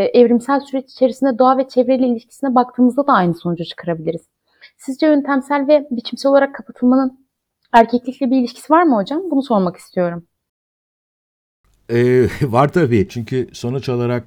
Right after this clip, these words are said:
Speaker 2: yani belli bir takım istisnalar dışında, e, insanlık tarihi erkek egemen bir tarih. Ve, e, tabii ki bu erkek egemenliğin, e, belli bir takım, e, antropolojik açıklamaları olabilir, sosyolojik açıklamaları olabilir.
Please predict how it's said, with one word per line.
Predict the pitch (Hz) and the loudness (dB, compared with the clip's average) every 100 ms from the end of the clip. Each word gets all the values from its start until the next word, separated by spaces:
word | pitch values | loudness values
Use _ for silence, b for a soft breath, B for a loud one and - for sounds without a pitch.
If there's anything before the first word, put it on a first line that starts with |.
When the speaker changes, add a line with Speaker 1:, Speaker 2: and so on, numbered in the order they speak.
| _ | _
Speaker 2:
yani | 95 92 85 | -8 -4 -2
belli | 104 110 120 | -2 0 -4
bir | 107 | -4
takım | 113 - 113 110 | -4 -2 -6 -6
istisnalar | 98 - 110 120 117 135 143 107 | -12 -12 -8 -4 0 0 0 -4
dışında, | 101 - 110 101 139 170 143 - | -8 -6 -4 -2 -2 -2 -6 -10
e, | 120 113 - | -4 -4 -4
insanlık | 120 - 123 143 - | -6 -4 -4 -4 -4
tarihi | 117 98 90 123 160 b | 0 0 0 -2 -4 b
erkek | - 110 170 170 | -6 -2 0 2
egemen | 117 127 127 110 | 0 0 -2 -4
bir | 95 | -4
tarih. | 85 69 - _ 95 | -6 -6 -12 _ -8
Ve, | 95 127 127 - - | 0 2 2 0 -2
e, | 110 104 | 0 0
tabii | 104 127 117 | 0 -2 -2
ki | 123 | -2
bu | 117 | -2
erkek | 101 101 101 139 85 | 0 -2 0 -2 -2
egemenliğin, | 104 113 110 113 117 117 123 123 - - | -2 0 0 0 -2 -2 -2 -4 -10 -6
e, | 98 98 95 | -2 0 0
belli | 107 107 | -2 -2
bir | 98 | -4
takım, | 107 - 101 101 - | -6 -4 -6 -6 -6
e, | 95 98 | -4 -4
antropolojik | 110 110 113 110 117 113 117 - - | -4 -4 -4 -2 0 0 -2 -8 -10
açıklamaları | 110 - 110 104 104 107 | -10 -6 -4 -2 0 -2
olabilir, | 92 87 76 90 98 b b | -2 -4 -4 -4 -6 b b
sosyolojik | - 123 - 123 120 135 - | -2 -2 2 2 2 -2 -6
açıklamaları | 110 - 113 101 95 95 92 92 | -10 -6 -4 -2 0 0 0 -4
olabilir. | 90 80 69 73 147 - | -6 -6 -6 -4 -4 -6